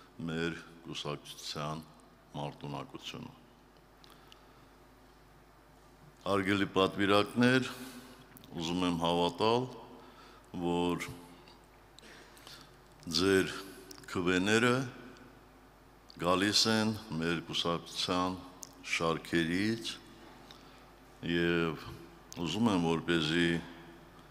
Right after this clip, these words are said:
դուք հավաստիացնեք մեր կուսակցականներին, որ ես ամեն ինչ կանեմ, որպեսզի արդարացնեմ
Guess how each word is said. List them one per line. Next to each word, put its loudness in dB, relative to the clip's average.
դուք -2
հավաստիացնեք 2
մեր -2
կուսակցականներին, -2
որ 2
ես 2
ամեն 2
ինչ -2
կանեմ, 0
որպեսզի -2
արդարացնեմ -4